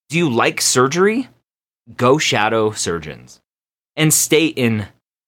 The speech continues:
that world. Don't go and shadow primary care physicians. The med schools don't care. You're not, you, you're not trying to prove a point to them to say, "Oh, look, I like primary care."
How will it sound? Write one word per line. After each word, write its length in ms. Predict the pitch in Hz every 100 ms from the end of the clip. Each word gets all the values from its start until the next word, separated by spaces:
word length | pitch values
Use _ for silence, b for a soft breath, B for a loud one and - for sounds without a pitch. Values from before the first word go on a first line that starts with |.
| _ _ _ _ _ _ _ _ _
that 280 | 110 120 -
world. 480 | 107 98 78 50 _ _ _ _ _ _
Don't 220 | 143 165
go 240 | 131 123 110
and 160 | 101
shadow 340 | 92 101 90 82
primary 400 | - 95 90 80
care 200 | 98 82
physicians. 680 | 87 85 80 62 - - _ _ _ _ _ _ -
The 60 |
med 220 | 139 160
schools 260 | 165 196 151
don't 380 | - 147 139 _
care. 440 | - 143 87 - - _ _ _ _ _ _
You're 140 | 127
not, 220 | 160 196 - _ _ _
you, 180 | 151 - _
you're 180 | 139 151
not 300 | 170 196 -
trying 420 | - 151 156 165
to 140 | - 127
prove 400 | - 175 180 139
a 60 |
point 320 | 120 180 180 -
to 120 | 127
them 380 | 110 104 101 101 b _ _ _ _
to 60 | 120
say, 240 | 120 - -
"Oh, 180 | 180 120
look, 320 | 139 156 - 95 - _
I 160 | 110 139
like 340 | 127 120 -
primary 520 | - 120 113 113 104
care." 440 | 95 - 98 -